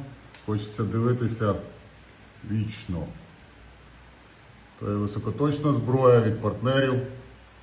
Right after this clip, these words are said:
від кількості котрої, очевидно, залежить наша перевага у повітрі.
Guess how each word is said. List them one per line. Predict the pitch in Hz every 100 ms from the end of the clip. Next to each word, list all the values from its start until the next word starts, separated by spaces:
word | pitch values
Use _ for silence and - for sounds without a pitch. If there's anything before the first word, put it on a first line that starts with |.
| - - - - - - - - - - - - - 101
від | 104
кількості | - 139 123 117 113
котрої, | 104 107 117 123 117 104 - - 90
очевидно, | 87 95 95 113 104 104 - - - - - - - - 90
залежить | 98 110 110 98 95 - - - - -
наша | 101 101 107 95 - - - - - - -
перевага | 101 101 101 107 101 95 - - -
у | 101
повітрі. | - 98 85 - 73